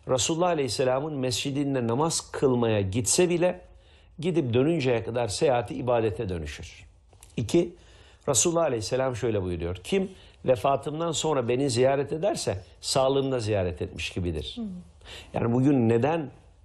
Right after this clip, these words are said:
Speaker 1: e, böyle bir şeyi anlatıyoruz? Hiç olmazsa gidemeyenleri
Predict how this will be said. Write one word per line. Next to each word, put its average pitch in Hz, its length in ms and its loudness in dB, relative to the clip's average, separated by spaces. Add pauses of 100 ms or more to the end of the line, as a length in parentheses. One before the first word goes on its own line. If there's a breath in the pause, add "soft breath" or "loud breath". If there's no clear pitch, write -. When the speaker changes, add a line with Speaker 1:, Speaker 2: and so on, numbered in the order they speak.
(240)
Speaker 1:
e, 110 300 4
böyle 131 260 4
bir 113 60 -2
şeyi 101 420 0
anlatıyoruz? 123 640 0 (300 soft breath)
Hiç 214 220 0
olmazsa 120 460 0
gidemeyenleri 127 960 2